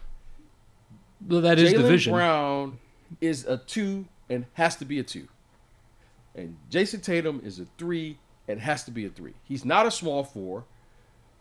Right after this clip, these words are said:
Speaker 1: Well, you don't think,
Speaker 2: And I don't
Speaker 1: you
Speaker 2: think
Speaker 1: don't,
Speaker 2: he
Speaker 1: you, you don't think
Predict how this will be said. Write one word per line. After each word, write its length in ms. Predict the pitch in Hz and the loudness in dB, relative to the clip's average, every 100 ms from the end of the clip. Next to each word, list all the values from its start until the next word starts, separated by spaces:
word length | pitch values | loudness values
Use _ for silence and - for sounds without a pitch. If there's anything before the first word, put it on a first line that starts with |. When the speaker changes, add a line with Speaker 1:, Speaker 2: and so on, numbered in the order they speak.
| _ _ _ - - | _ _ _ -20 -4
Speaker 1:
Well, 160 | 139 135 | 2 4
you 140 | 139 | 6
don't 240 | 160 156 - | 6 4 4
think, 200 | 165 156 | 4 6
Speaker 2:
And 80 | |
I 40 | 170 | 4
don't 100 | 139 | 6
Speaker 1:
you 60 | 151 | 6
Speaker 2:
think 320 | 170 170 - | 6 2 -2
Speaker 1:
don't, 100 | 147 | 2
Speaker 2:
he 120 | 151 | 4
Speaker 1:
you, 20 | |
you 240 | 147 151 151 | 4 6 6
don't 240 | 175 156 | 6 4
think 520 | - 165 156 - - | 2 2 2 -4 -20